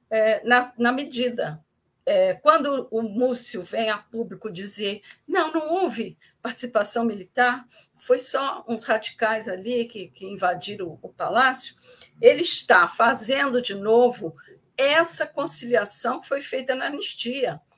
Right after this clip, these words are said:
é, é, quando puxaram essa expressão de crime conexo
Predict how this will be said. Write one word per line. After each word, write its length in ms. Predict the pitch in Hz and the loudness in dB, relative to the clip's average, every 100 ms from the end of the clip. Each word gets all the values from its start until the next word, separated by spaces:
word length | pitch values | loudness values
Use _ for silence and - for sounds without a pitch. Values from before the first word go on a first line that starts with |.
| _ _ _ _ 220 | _ _ _ _ -2
é, 340 | 196 185 - | 0 0 -4
é, 440 | - 170 180 160 156 | -2 0 0 -4 -8
quando 540 | - 226 233 214 180 160 _ _ _ _ _ | 0 2 2 0 -6 -8 _ _ _ _ _
puxaram 640 | - 247 - 233 226 214 202 | -4 -4 0 6 6 6 0
essa 200 | 233 - | -6 -8
expressão 640 | - 208 214 - 196 196 | -8 -8 -6 -6 -6 -8
de 100 | 185 | -12
crime 400 | - 226 214 208 | -10 -8 -8 -8
conexo 760 | 240 214 202 220 240 - 311 | -6 -6 -2 -4 -4 -10 -10